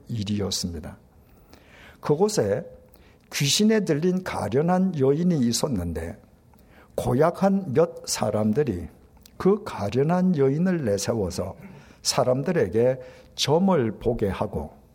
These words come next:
많은 돈을 벌고 있었습니다. 며칠 동안 계속해서 그 가련한 여인과 마주친 바울은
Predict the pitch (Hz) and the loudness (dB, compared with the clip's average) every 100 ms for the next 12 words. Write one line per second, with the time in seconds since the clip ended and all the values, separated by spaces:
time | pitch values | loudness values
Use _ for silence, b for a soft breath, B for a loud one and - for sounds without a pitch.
0 | _ - - 107 104 113 139 135 - 90 | _ -16 -6 -2 0 0 -2 -4 -6 -4
1 | 90 110 135 127 117 107 90 90 90 85 | 0 0 -2 0 -2 -2 -6 -6 -8 -8
2 | - 85 80 90 - B B B B B | -6 -8 -8 -14 -16 B B B B B
3 | B B B _ 131 208 - 220 190 175 | B B B _ 0 2 2 -2 0 0
4 | 139 131 - - - 165 156 147 - 90 | 0 -2 -8 -4 -2 -2 0 -2 -2 -4
5 | 85 - b b b - 180 - 110 98 | -8 -16 b b b 0 2 2 -6 -2
6 | 131 165 170 165 127 135 165 143 98 95 | 0 2 0 2 2 2 0 0 0 -2
7 | - - - 101 139 160 160 113 - 160 | -10 -16 -6 2 2 2 -4 -4 -2 -2
8 | 147 151 - 92 120 - 80 | -2 -4 -6 -4 -2 -2 -4